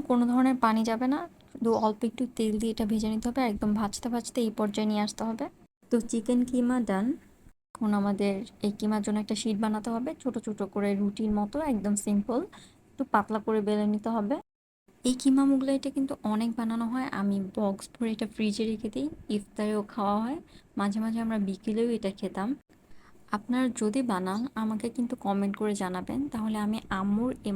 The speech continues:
মজার মজার রেসিপি আপনাদের সাথে আরও শেয়ার করব। তো এই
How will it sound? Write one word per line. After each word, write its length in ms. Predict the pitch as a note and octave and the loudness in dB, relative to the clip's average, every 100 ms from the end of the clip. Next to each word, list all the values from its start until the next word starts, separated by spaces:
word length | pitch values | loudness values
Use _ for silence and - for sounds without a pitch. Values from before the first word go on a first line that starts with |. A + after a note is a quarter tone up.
| F#3 | -2
মজার 280 | F3+ F#3 A3 A#3+ | -4 -4 -4 -4
মজার 200 | B3 B3 | -2 -2
রেসিপি 400 | A#3 - - G3 F3+ | -4 -6 -4 -4 -4
আপনাদের 300 | F#3+ F3+ F#3 | -6 -6 -6
সাথে 180 | F3+ G3+ - | -8 -8 -4
আরও 200 | G#3 G3+ G3+ | 0 0 -2
শেয়ার 180 | E3 E3 - | -6 -6 -4
করব। 200 | - A3 - - - - _ _ - _ _ _ _ _ | -6 -6 -12 -14 -20 -20 _ _ -20 _ _ _ _ _
তো 60 | A3+ A#3+ | -2 0
এই 80 | B3+ | 0